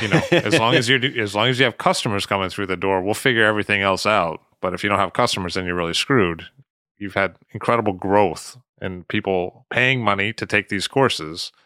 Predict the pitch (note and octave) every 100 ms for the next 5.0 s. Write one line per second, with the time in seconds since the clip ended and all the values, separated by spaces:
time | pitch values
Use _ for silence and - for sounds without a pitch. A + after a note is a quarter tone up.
0 | _ _ _ G#2 G2+ A2+ - G2+ F#2+ G2
1 | G2+ - - F2+ E2 - F#2+ F2+ F2 E2
2 | D#2+ G#2 F#2 E2 G#2 D#2+ E2 D2+ D2 C#2+
3 | - _ _ - D3 - D#3+ F#3 A3 F#3+
4 | - D#3 C3 B2 C3 B2 A#2 - A#2+